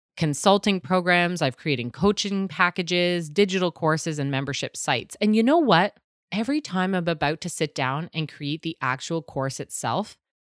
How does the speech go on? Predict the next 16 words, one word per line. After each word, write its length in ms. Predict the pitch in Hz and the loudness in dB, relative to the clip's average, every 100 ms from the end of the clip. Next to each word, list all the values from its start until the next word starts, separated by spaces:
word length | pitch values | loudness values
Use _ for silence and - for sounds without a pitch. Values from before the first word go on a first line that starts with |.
| _ _ _ | _ _ _
I 80 | 165 | -4
feel 300 | - 175 170 | -2 -2 0
a 40 | |
little 300 | 170 165 143 | 0 -2 -4
sick 480 | - - 120 - - _ _ _ _ | -6 -8 -10 -14 -20 _ _ _ _
<laughs> 60 | - - _ _ _ _ _ _ _ _ _ _ - | -16 -16 _ _ _ _ _ _ _ _ _ _ -2
because 300 | 226 247 226 | 4 4 4
I'm 140 | 233 | 4
hoping 340 | 214 226 302 277 | 4 4 4 4
that 180 | 240 | 6
all 200 | 175 175 | 6 6
of 120 | 196 185 | 6 2
my 120 | 180 | 0
research 520 | 147 151 - 156 - | 0 -2 -2 -4 -6
paid 260 | 143 139 127 | -4 -2 -2
off. 420 | - 143 - | -4 -8 -16